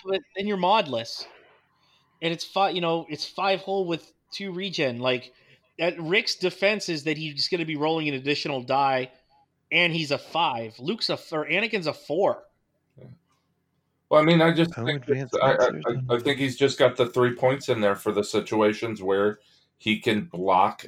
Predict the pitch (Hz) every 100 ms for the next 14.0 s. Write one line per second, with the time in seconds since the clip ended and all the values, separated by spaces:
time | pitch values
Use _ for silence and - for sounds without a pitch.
0 | - 208 95 101 92 170 98 107 104 101
1 | - 101 98 110 - 90 104 - 101 95
2 | 92 95 87 - 101 104 - 104 101 117
3 | 92 - _ _ _ _ _ _ _ _
4 | _ _ _ 90 90 92 87 - 139 120
5 | - _ _ _ _ _ 127 - 95 -
6 | 90 87 _ _ 87 87 - 87 92 87
7 | 98 92 90 85 95 104 87 - _ _
8 | _ _ _ _ _ _ _ _ 131 139
9 | 123 123 139 208 208 226 107 101 113 -
10 | - - - - - _ _ 107 127 -
11 | _ 151 127 117 - _ _ 127 135 -
12 | 160 143 147 139 110 110 113 127 131 107
13 | 107 101 120 135 - - 110 120 131 151